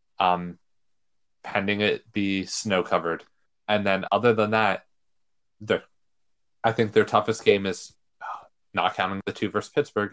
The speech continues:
home at Dallas or away in New England. And again, another home game, I gave them the edge, and in New England, that's not what it used to be.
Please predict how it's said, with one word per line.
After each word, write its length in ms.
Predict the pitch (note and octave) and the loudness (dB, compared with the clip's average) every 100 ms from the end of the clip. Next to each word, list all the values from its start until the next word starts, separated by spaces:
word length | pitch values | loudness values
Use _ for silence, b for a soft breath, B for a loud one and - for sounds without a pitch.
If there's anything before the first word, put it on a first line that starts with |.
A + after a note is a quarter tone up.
| - | -10
home 240 | - A2 | -4 0
at 140 | A2 G#2+ | 0 2
Dallas 420 | G2 G2 G2 - | 4 4 2 -4
or 220 | - G2 G2 | -2 0 0
away 280 | F#2 F#2+ | 2 0
in 80 | G2+ | 0
New 160 | G2+ G#2+ | 0 -2
England. 400 | B2 F#2 F2 - | -2 -2 -4 -8
And 360 | G#2 F#2+ F#2+ F2 _ _ _ _ _ - _ _ - | -6 -6 -6 -12 _ _ _ _ _ -20 _ _ -4
again, 300 | F#2 G#2+ F#2 | 0 2 2
another 300 | F2+ F2+ F#2 | 2 2 0
home 280 | - A2+ A#2 | 2 2 4
game, 260 | A#2 A2+ | 4 4
I 80 | G#2 | 2
gave 240 | G#2 G#2 G2+ | 2 0 0
them 160 | G2+ | -2
the 100 | G2+ | 0
edge, 320 | G2 F#2+ - - | 2 2 -2 -4
and 280 | F#2+ F2+ F2 | -2 -2 -6
in 140 | G2 F#2+ | -10 -8
New 160 | F#2+ | -8
England, 360 | F#2+ F#2+ F#2+ F#2 | -10 -10 -10 -6
that's 220 | F#2 - | -8 -6
not 260 | G2 F2+ F#2 | 0 0 2
what 120 | G2 | -2
it 80 | F2+ | -2
used 260 | F#2+ - | -6 -10
to 80 | - | -12
be. 180 | E2+ E2+ | -12 -12